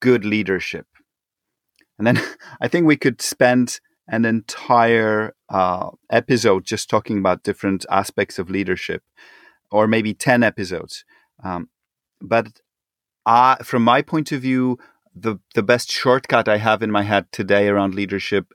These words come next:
effective leadership, is one that provides, uh, servant leadership. So that as a leader, you are the custodian of the environment,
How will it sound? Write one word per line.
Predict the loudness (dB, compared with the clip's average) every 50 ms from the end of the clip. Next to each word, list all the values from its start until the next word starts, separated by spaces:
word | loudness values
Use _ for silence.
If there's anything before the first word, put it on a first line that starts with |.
| -12 _
effective | -8 -8 -4 -2 -4 -4 -2 -6 -6 -4
leadership, | -4 -4 -4 -4 -6 -4 -6 -6 -4 -4
is | -6 -2 0
one | 0 2 2 0 -4 -8 -16 -20 -20 -20 _ _ _
that | 0 2 2 2 -2 -8 -10 -4
provides, | -4 -2 0 2 2 2 2 0 -2 -6 -10 -10 -12 -14 _ _ _ _ _ _ _
uh, | -8 -6 -6 -6 -6 -8 -14 _ _ _ _ _ _ _ _ _ _ _ _ _ _ -20 -20 _ _ _ _ _ _ _ _ -10
servant | -8 -4 2 4 4 4 4 2 2 0 -2 -2
leadership. | -4 -4 -4 -4 -6 -8 -8 -12 -12 -14 _ _ _ _ _ _ _ _ _ _ _ _ _ _ _ _ _ _ _ _ _ _ _
So | _ -2 0 2 4
that | 4 2 2 2
as | 0 0 0 0
a | 0
leader, | 0 0 0 0 0 0 2 2 0 0 -2 -6 _
you | -14 -10 -6 -4 -2 -2 -2 0
are | 2 4 4 4 4 4 2 0 -2 -2 -6 -12 _ _ _ _ _ _ _ _ _ _
the | -4 0 2 2 2 2 0 -2
custodian | -4 -4 -4 -4 0 2 2 2 2 2 0 0 2 2
of | 2 0 0 _
the | -2 0
environment, | 0 0 2 2 2 2 2 0 -2 -4 -6 -8 -10 -12 -14 -14 -16 -16